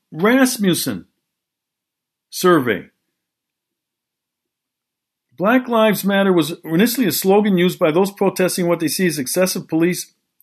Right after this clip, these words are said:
violence against blacks in the country, but now has been adopted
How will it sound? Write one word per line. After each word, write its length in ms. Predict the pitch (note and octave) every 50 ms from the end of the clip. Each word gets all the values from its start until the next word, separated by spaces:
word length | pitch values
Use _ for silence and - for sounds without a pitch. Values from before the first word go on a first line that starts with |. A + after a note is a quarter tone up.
| -
violence 440 | A#2+ A#2+ D#3 D#3 D3 D#3 D#3+ D#3 C#3+
against 300 | D3 C3+ D3+ D3 C3 -
blacks 320 | - D3 D3+ D#3+ D#3+ - -
in 60 | D3+
the 80 | C#3
country, 400 | B2+ - D#3 D#3+ D3+ - - C#3+
but 180 | C3+ B2+ C3+ B2
now 360 | C3 D3 D#3+ F3+ G3 G#3 G3+
has 120 | G3 F#3+ -
been 140 | F3 F3+
adopted 640 | F3 E3+ - D3+ C#3 C3+ C3+ C3 - C3+ C3 B2+ B2